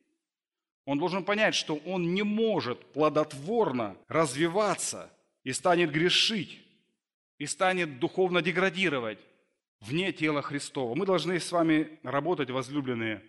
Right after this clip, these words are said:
как один слаженный организм.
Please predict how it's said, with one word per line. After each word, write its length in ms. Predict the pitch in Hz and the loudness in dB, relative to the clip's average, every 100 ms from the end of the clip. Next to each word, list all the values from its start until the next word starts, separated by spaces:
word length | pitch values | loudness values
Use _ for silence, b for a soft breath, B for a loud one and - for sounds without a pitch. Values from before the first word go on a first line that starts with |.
| _ | _
как 280 | - 151 151 | 0 0 0
один 520 | - 143 123 180 185 - - | -4 -4 -4 -4 -4 -8 -16
слаженный 840 | - - 143 143 143 139 131 131 _ - | -10 -4 0 0 -2 -6 -6 -8 _ -8
организм. 560 | 120 117 123 104 82 | -8 -6 -6 -8 -12